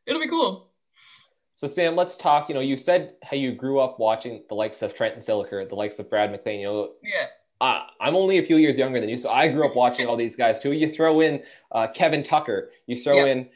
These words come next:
Speaker 2: Adam Plourde, you throw in all those guys. Bruce Hashi is another one. Robert Legier.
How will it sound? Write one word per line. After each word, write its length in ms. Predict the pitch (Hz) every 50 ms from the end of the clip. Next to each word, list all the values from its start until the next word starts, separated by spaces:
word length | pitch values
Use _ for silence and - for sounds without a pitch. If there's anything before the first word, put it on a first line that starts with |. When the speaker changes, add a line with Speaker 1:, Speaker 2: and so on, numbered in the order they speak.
| _ - -
Speaker 2:
Adam 260 | 139 143 147 143 139
Plourde, 460 | - - 156 160 156 139 117 107 98 -
you 80 | 123 123
throw 300 | 123 - 160 151 151 151
in 80 | 143 135
all 220 | 117 131 139 143
those 180 | 143 139 135 139
guys. 220 | - 139 131 120 -
Bruce 280 | - 143 147 143 -
Hashi 420 | - 147 143 147 147 - - 127 123
is 80 | 120
another 280 | 120 113 107 98 104 98
one. 180 | 101 101 104 107
Robert 360 | 143 156 165 - 175 160 -
Legier. 580 | 143 139 123 120 131 147 156 135 104 95 92 -